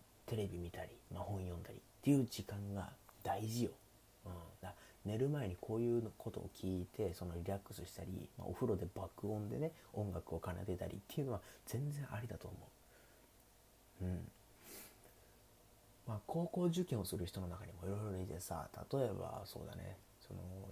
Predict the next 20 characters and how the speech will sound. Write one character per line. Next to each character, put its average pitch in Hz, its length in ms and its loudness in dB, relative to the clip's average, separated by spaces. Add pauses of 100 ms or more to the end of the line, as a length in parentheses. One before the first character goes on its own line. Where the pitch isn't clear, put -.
中 170 240 4
学 151 220 6
受 160 160 6
験 147 220 2
を 151 40 2
す 131 140 0
で 101 60 4
に 82 80 -2
経 90 220 0
験 87 240 -4
し - 120 -10
て 95 80 0
い 87 60 2
る 90 100 2
人 87 140 -6
と、 - 200 -2 (720)
ま 151 80 0
あ、 - 20 -2
そ - 100 -2
の、 98 180 0